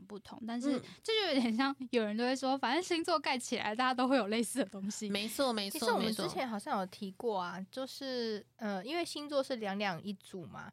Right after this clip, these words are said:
Speaker 1: 对。
Speaker 3: 所以你本身你，假设你处女座，你一定会有双鱼座的性格，或者说你是狮子座，那你一定会有水瓶座的性格，
Speaker 1: 那
Speaker 3: 道理是一样的。
Speaker 1: 生命灵数也会吗？比方说互补的部分。
Speaker 2: 会有一点点。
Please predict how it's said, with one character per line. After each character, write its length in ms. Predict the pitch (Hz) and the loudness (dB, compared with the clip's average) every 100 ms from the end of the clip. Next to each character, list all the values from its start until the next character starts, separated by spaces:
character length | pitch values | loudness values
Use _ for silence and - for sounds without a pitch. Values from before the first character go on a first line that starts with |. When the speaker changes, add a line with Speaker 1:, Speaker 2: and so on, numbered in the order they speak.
| - | -8
Speaker 1:
对。 260 | 226 - 262 | -6 -6 -8
Speaker 3:
所 200 | - 262 | 0 2
以 60 | 254 | 2
你 160 | 220 | 0
本 240 | 202 202 190 | 0 0 -2
身 300 | 247 247 233 | -2 -2 -2
你， 240 | 170 165 - _ _ | -4 -8 -14 _ _
假 180 | 208 196 | -4 -2
设 140 | 269 | -2
你 160 | 220 170 | -4 -6
处 180 | 247 | -8
女 140 | 196 170 | -8 -6
座， 180 | 208 190 | -6 -6
你 140 | 180 | -6
一 80 | 180 | -6
定 180 | 208 208 | -8 -6
会 240 | 202 180 202 | -6 -8 -12
有 380 | 175 147 135 135 | -12 -12 -14 -14
双 300 | - 208 185 | -6 -4 -4
鱼 60 | |
座 240 | 165 180 160 | -6 -8 -8
的 160 | 147 - | -12 -12
性 320 | - 180 165 | -12 -12 -14
格， 240 | 139 113 | -14 -12
或 160 | - 208 | -6 -4
者 40 | |
说 100 | 226 | -2
你 140 | 208 165 | -4 -6
是 180 | - 190 | -10 -12
狮 180 | - | -12
子 200 | 180 165 - | -14 -14 -12
座， 280 | 196 165 - _ _ _ | -10 -10 -14 _ _ _
那 120 | 233 226 | -2 -2
你 140 | 185 | -2
一 80 | 185 | -4
定 200 | 214 208 | -4 -4
会 120 | 208 | -4
有 180 | 165 175 | -6 -8
水 160 | 175 | -12
瓶 180 | 170 160 | -8 -8
座 220 | 175 175 | -6 -6
的 60 | 160 | -8
性 280 | - 151 117 | -10 -12 -14
格， 100 | - - 349 | -18 -12 -4
Speaker 1:
那 60 | |
Speaker 3:
道 120 | 330 | -4
理 100 | 170 | -4
是 200 | 170 - | -8 -10
一 140 | 165 349 | -8 -8
样 120 | 403 | -6
的。 60 | 427 | -2
Speaker 1:
生 0 | |
命 100 | 320 | 0
灵 180 | 254 | 0
数 160 | 240 294 | 0 -2
也 140 | 220 | -4
会 220 | 208 233 208 | -4 -4 -4
吗？ 180 | 190 | -6
比 60 | 202 | -4
方 160 | 202 220 | -4 -4
说 100 | 233 | -6
互 180 | 269 | -6
补 240 | 208 196 - | -6 -8 -12
的 120 | 220 | -14
部 120 | - | -6
分。 40 | 392 | -2
Speaker 2:
会 180 | 311 | 0
有 140 | 226 196 | 0 -4
一 80 | 214 | -4
点 200 | 175 185 | -4 -2
点。 300 | 180 127 | -4 -4